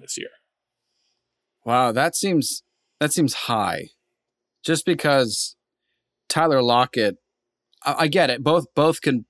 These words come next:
Speaker 2: be top fifteen 'cause Tyler Lockett defies all odds. But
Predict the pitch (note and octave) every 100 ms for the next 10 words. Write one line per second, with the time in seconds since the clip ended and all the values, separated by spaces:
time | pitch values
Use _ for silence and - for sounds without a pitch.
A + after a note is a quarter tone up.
0 | _ C3+ A#2+ A2 - A#2 G#2+ - _ _
1 | _ _ _ _ - - A2+ - B2 A#2+
2 | G#2+ G2+ - _ _ _ - A#2 C3 B2+
3 | A2+ A2 A2 G#2+ G2+ A#2 G#2+ G2+ G2 F#2
4 | G#2+ G2+ F#2 F2+ - A2+ G#2